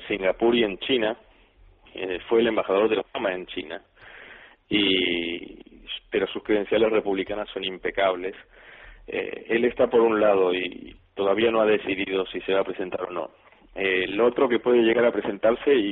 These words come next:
y cuyo nombre cada vez se oye más es el gobernador de Texas,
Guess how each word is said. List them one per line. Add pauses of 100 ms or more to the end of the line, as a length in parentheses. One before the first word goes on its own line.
(140)
y
cuyo
nombre (360)
cada
vez
se
oye
más (800)
es (220)
el
gobernador
de
Texas,